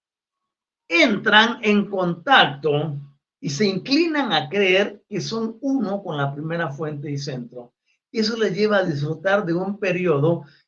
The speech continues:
de una refrescante atención y asociación con el Padre mismo.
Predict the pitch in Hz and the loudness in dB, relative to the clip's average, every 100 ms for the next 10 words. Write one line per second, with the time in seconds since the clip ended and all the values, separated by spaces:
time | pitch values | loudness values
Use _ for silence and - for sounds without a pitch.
0 | _ 143 170 220 220 196 170 147 147 - | _ 0 4 4 4 2 0 0 0 -2
1 | - 233 240 233 220 185 165 - 123 117 | -4 0 0 0 0 2 2 -2 -4 -6
2 | - 233 156 139 143 - - _ _ _ | -6 -2 2 2 0 -4 -14 _ _ _
3 | _ _ _ _ _ _ _ _ _ _ | _ _ _ _ _ _ _ _ _ _
4 | _ _ _ _ _ 185 196 175 - 156 | _ _ _ _ _ 0 4 4 0 -6
5 | 139 156 143 165 208 247 247 185 160 139 | -2 0 0 -2 -6 -6 -8 -8 -4 -2
6 | 139 139 156 143 131 139 220 170 - | -2 -2 -2 0 -2 -2 -4 -4 -10